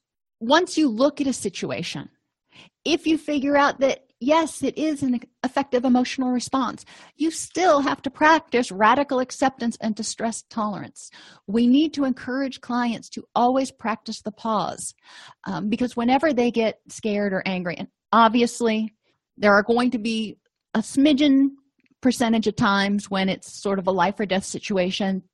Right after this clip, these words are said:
they ain't gonna have time to practice the pause. So that's not what I'm talking about. What I'm talking about is the normal day-to-day irritants. They encounter an unpleasant person.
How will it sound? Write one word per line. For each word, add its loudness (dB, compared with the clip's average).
they 4
ain't 2
gonna 4
have 4
time 4
to -2
practice 0
the -4
pause. 4
So -2
that's -2
not 2
what 0
I'm -2
talking -6
about. 0
What 4
I'm 4
talking 0
about 2
is -8
the -4
normal -2
day-to-day -2
irritants. -6
They -2
encounter 0
an 0
unpleasant -4
person. -4